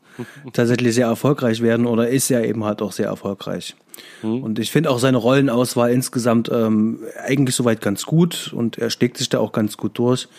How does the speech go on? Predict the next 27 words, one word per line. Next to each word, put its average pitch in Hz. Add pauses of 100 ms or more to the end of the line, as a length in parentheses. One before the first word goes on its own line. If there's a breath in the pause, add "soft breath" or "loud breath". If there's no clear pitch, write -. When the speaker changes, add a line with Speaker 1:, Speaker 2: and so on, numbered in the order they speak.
(380 loud breath)
Speaker 2:
Ich -
hatte 127
bloß 131
das -
letzte, 123
was 117
ich 110
gesehen 113
habe 113
von 113
ihm, 113
war, 107
äh, 110
kurz -
dieser 101
Auftritt 95
bei 101
Ant-Man. 101 (960 loud breath)
Das 110
Speaker 1:
Ja. 113
Speaker 2:
war 113
dann 113
aber 104
auch 87
schon 104
alles 92
dann. 98